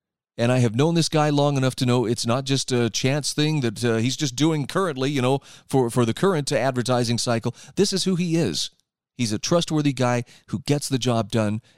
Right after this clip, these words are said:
and really pays attention to the details. And that's why I have absolutely no hesitation in recommending him to you with the Staple Turner's team, Staples Turner team, rather, at, uh, Patriot Home Mortgage. Tell 'em thanks for sponsoring this program.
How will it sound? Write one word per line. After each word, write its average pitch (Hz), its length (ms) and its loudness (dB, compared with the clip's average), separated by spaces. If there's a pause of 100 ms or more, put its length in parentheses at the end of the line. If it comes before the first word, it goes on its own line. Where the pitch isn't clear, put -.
and 107 180 -2
really 131 220 0
pays 120 240 -2
attention 110 380 -4
to 110 60 -4
the 101 100 -4
details. 104 520 -6
And 175 80 -10
that's 107 220 -6
why 104 140 -2
I 113 140 -2 (200)
have 92 180 -8 (140)
absolutely 131 480 0
no 110 140 0
hesitation 107 600 -4 (220)
in 95 120 -6
recommending 123 560 -2
him 113 260 -2
to - 180 -4
you 101 340 -2 (720)
with 101 120 -10
the - 80 -6
Staple 151 600 -2 (160)
Turner's 123 360 -2
team, 107 440 -2
Staples 143 480 -4
Turner 104 240 -2
team, 110 300 -4
rather, 101 260 -2 (300)
at, - 300 -6
uh, 90 100 -4 (220)
Patriot 131 340 -2
Home 113 160 0
Mortgage. - 500 -6 (320)
Tell 110 140 -2
'em 120 120 -6
thanks 113 280 -2
for - 120 -6
sponsoring 104 460 -4
this 101 140 -2
program. - 480 -10